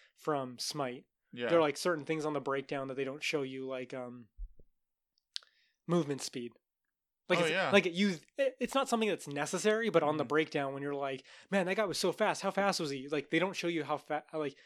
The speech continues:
Speaker 1: you'd have to go into
Speaker 2: You
Speaker 1: the lab in
Speaker 2: Yeah.
Speaker 1: training and actually build those items again with that character at level twenty to find out how fast he actually is.
Speaker 2: Yeah.
Speaker 1: You know what I mean? Whereas it should just tell you.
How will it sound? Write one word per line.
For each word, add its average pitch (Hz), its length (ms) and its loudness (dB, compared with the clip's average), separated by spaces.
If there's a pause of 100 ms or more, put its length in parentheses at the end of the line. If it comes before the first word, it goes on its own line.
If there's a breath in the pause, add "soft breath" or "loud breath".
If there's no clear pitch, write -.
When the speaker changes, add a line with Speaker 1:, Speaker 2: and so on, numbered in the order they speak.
(180 soft breath)
Speaker 1:
you'd 180 100 2
have 185 100 4
to 185 60 -6
go 170 200 4
into 156 140 -2
Speaker 2:
You 147 40 -2
Speaker 1:
the 151 80 2
lab 135 460 2 (480)
in 156 80 -4
Speaker 2:
Yeah. 135 80 -2
Speaker 1:
training 156 340 2
and 151 100 0
actually 160 280 2
build 151 320 2
those 160 180 6
items 151 260 2
again 147 160 0
with 151 120 -2
that 147 140 2
character 151 380 0
at 160 180 0
level 151 180 -2
twenty 151 260 -2
to 139 60 -2
find 151 200 0
out 139 60 -6
how 147 140 -4
fast 151 320 -4
he 156 120 -4
actually 143 320 -6
is. 131 280 -16
Speaker 2:
Yeah. 123 260 2
Speaker 1:
You 104 40 -6 (140)
know 156 80 -4
what - 20 0
I - 20 0
mean? 160 180 -2 (240 loud breath)
Whereas 165 260 6
it 151 100 -8
should 202 160 0
just 170 160 0
tell 156 240 0
you. 127 260 -8